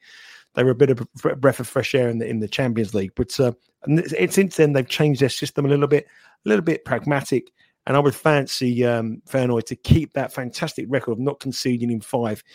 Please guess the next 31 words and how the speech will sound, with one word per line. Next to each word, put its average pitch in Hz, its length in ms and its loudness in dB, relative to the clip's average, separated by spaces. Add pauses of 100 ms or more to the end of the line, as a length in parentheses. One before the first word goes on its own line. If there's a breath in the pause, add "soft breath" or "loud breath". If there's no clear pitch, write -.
(200 loud breath)
in 123 80 -4
a 123 40 0
game 147 300 2
that 131 100 -4
is 127 120 -6
a 135 60 0
must-win 127 640 0
game. 117 280 -2 (360 soft breath)
So 127 200 -2
I 151 120 4
feel 139 240 -6
that, 123 280 -14
uh, 127 140 -8
Feyenoord 139 460 -4
will 123 120 -6
make 151 280 -2
for - 160 -10
amends 120 520 -2
for - 140 -4
last 123 320 0
week 113 220 -6
when 110 80 -10
they 104 80 -12
conceded 110 420 -12
two 147 220 -2
late 107 240 -6
goals 107 340 -8 (400 soft breath)
and 123 100 -4
win 147 160 4
this 120 140 -2
game. 113 380 -4